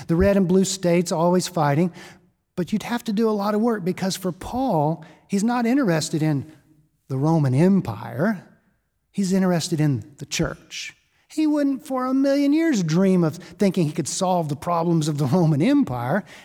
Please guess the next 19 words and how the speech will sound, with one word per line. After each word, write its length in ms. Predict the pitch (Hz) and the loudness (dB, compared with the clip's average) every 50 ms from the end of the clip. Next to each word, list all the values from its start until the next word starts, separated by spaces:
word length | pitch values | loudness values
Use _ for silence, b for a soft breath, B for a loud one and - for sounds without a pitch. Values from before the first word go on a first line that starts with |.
| B B B | B B B
He's 200 | - 277 - - | -6 -6 -6 -6
talking 360 | - 202 196 175 - 185 175 | -6 -6 -6 -2 0 0 0
about 240 | 160 175 175 175 - | 2 0 -2 -2 -6
the 60 | - | -8
church. 340 | - - 294 294 233 - - | -6 -2 -2 -2 -2 0 0
And 100 | 170 175 | 0 0
what 120 | 185 185 | 2 0
had 100 | 180 - | 0 -2
happened 420 | - 226 254 254 - 214 190 180 | -2 -2 -2 -2 0 0 0 2
was, 300 | 185 190 190 190 185 - B B B B B B B B _ _ _ _ - | 2 2 2 2 0 -2 B B B B B B B B _ _ _ _ -8
well, 100 | 180 196 180 | -6 -2 0
they'd 240 | 196 190 175 156 | 0 0 0 -2
chosen 380 | - - 208 220 226 190 180 151 | -2 -2 0 0 2 2 0 0
sides. 880 | - - - 208 208 226 208 160 - - - - 156 151 - - - - _ _ _ _ _ _ _ - | 0 -2 -4 -4 -6 -6 -8 -10 -10 -12 -18 -20 -20 -14 -12 -12 -12 -14 _ _ _ _ _ _ _ 0
They'd 240 | 196 214 214 220 - | 0 0 0 0 -4
actually 500 | - 196 214 214 - - - 220 220 208 | -4 -4 -4 -4 -6 -6 -4 -2 -2 -2
chosen 520 | 175 - - 208 214 220 214 175 190 180 170 | -2 -2 0 2 2 2 2 2 2 2 0
sides 560 | - - 208 208 214 208 196 180 160 139 - B B B B B | 0 -2 -4 -4 -2 -2 0 0 -2 -2 -4 B B B B B
of 240 | 165 175 165 - | -2 -2 -2 -4